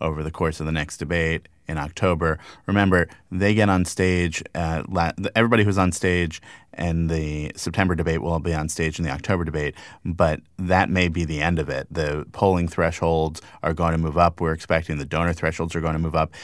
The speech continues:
Almost certainly in November, it's going to be a smaller stage. So part of this is a race for, for getting onto that stage.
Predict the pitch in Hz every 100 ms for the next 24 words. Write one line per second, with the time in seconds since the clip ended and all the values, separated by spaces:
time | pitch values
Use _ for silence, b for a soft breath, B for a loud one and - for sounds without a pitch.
0 | B B - - 113 123 110 104 - -
1 | 104 98 90 78 73 71 90 87 80 78
2 | 90 92 85 76 73 76 B B - 82
3 | 95 82 80 78 - 85 73 71 - 92
4 | 82 - 80 - 113 101 85 80 78 76
5 | 71 71 - 69 - - 76 67 67 78
6 | 78 73 69 71 78 - - - - -
7 | -